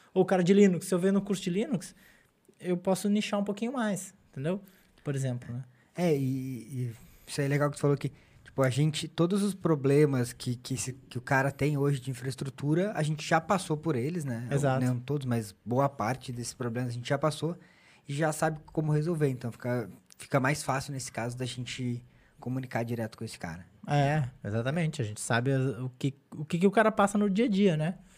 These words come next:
Speaker 1: E, e, e eu também, na parte de empreendedorismo de T I, falando pra, para empreendedores de T I, eu, eu vendo um curso de marketing digital, né? É marketing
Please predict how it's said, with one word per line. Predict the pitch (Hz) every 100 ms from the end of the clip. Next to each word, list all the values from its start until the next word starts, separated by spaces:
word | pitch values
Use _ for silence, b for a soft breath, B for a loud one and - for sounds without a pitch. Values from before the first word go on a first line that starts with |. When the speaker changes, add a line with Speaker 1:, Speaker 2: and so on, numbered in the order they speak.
| b b
Speaker 1:
E, | 147 139 135 135 135 127 - 143 139 - 143 135
e, | 127
e | 139
eu | 151
também, | 151 139 139
na | 135
parte | 131 131 -
de | 127
empreendedorismo | 131 131 135 131 131 127 127 127
de | 123
T | - 123
I, | 170 233 b b b b
falando | - 131 143 135
pra, | - 139 156 -
para | - 170 185
empreendedores | 180 170 170 160 160 151 143 147 139 127
de | 143
T | 165
I, | 175 180 202 B B B B B
eu, | - - -
eu | 214
vendo | 214 214
um | 233
curso | 220 202 240
de | 190 220 269 - -
marketing | 165 156 170 214 202 269 359 _ _ -
digital, | 180 165 185 180 151 392
né? | 220 196 269
É | 160
marketing | 160 160 160 175 165